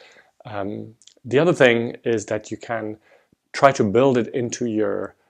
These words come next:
into the rhythm of your organization. So, you know, you could have it a monthly meeting or every two months, just look at the org chart and, you know, is it still relevant? Um, or if, like in Holacracy, you run dedicated, um,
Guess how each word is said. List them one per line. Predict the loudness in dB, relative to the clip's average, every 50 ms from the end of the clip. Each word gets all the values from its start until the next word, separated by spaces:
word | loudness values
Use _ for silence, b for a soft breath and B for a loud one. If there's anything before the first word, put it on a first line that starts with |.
| _ -14
into | -10 -6 -4
the | 0 2
rhythm | 4 4 4 4 2 -2 -2 -6 -10 -12 -10 -8
of | -8 -6 -4
your | -4 -4 -4
organization. | -4 -4 -4 -6 -8 -10 -10 -12 -12 -14 -16 -18 -20
So, | -18 -14 -10 -8 -8 -8 -8 -12 -16 b b b b b b b _ -20
you | -18 -16
know, | -14
you | -12 -12
could | -10 -8 -4
have | -2 -2 -2 -4
it | -6 -12 -12 -12
a | -12 -12 -10 -8
monthly | -4 -2 -2 -2 -4 -4 -2 0 2
meeting | 4 4 6 6 4 4 2 -2 -4 -6 -6
or | -6 -6 -6 -6
every | -6 -6 -6 -6
two | -2 0 2 2
months, | 2 2 0 -2 -6 -10 -18 B B B B B B
just | -12 -6 -2 2
look | 2 2 2 2
at | 0 -2 -4 -12 _ -8
the | -4 -2
org | -2 -2 -2 -2 -2
chart | -2 -2 -2
and, | -4 -6 -8 -12 -12 -10
you | -8 -8
know, | -6
is | -8 -8 -10
it | -10 -10
still | -8 -6 -4 -2 0
relevant? | 2 2 2 2 -2 -6 -12 -16 -20 -20 _ -20
Um, | -20 -20 -20 -20 -20 _ b b b b b b b b 2
or | 4 6 6 8 6 6 4 2 0
if, | -2 -2 -4 -4 -2
like | 0 0 0 -2
in | -4 -2
Holacracy, | 2 4 4 4 4 2 -2 0 0 0 0 -2 -4 -10 b b b b b b b _
you | -6 -2 -2 0
run | 2 2 2 2 2 2 0 -4 -6 -8 -12 -14 -14 -8
dedicated, | -2 2 2 4 4 2 4 4 2 2 2 -2 -4 -6 -10 -20 _ _ _ _ _ _ _ -20
um, | -18 -18 -18 -16 -16 -16 -16 -16 -18 -20